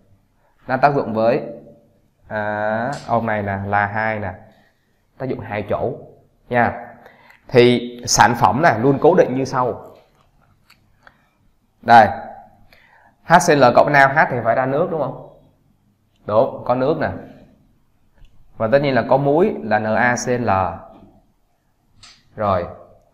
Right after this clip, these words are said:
H C L chỉ cộng vào nhóm này thôi, không có liên quan đến nhóm này gì hết. Như vậy,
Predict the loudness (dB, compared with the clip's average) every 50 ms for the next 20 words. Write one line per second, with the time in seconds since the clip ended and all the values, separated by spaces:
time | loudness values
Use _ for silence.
0 | _ _ _ _ -20 -20 -20 -10 0 2 2 2 4 4 4 4 4 6 6 6
1 | 6 4 2 -2 -2 2 4 4 4 4 2 0 0 0 -2 0 0 0 0 0
2 | 2 2 2 2 2 -2 -6 -8 -6 -4 -2 -2 -2 0 -2 -2 0 0 0 0
3 | 2 0 -2 -2 -2 -4 -6 -6 -8 -8 -8 -8 -8 -4 -2 -2 -2 -2 -6 -14
4 | -18 -20 -20 -20 -20 _ -4 0 2 4 4 4 4 2 -2 -4 -14 -18